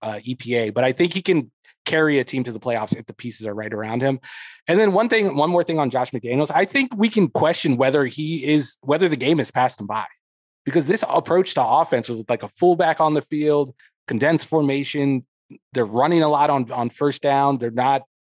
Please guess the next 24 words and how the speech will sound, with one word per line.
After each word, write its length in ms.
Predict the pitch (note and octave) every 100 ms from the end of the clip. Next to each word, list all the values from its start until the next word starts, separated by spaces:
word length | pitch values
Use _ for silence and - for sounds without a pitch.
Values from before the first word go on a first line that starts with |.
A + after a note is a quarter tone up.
| _ _ _
the 80 | C#3
Patriots, 400 | C3 E3 D#3 C3+
at 100 | B2+
least 160 | B2 A#2+
last 300 | A#2 D#3+ -
year, 80 | B2
weren't 240 | B2 C3+
calling 260 | C#3 C#3 C3+
a 60 |
lot 180 | B2 B2+
of 80 | -
play 160 | C#3
action 240 | C3+ B2+ B2+
with 140 | A2+
Mac 180 | A#2 A2+
Jones. 400 | - D3 D3 C3+ - - -
Like, 140 | D#3 D3 C#3
this 200 | C#3+ F#3+
is, 100 | A3
like, 160 | A3+ G3 _ -
four 300 | D#3 D#3 D#3+
years 340 | C#3+ C#3+ B2+
now 260 | B2+ A2+ A2
where 520 | G#2+ A2+ A2 G#2+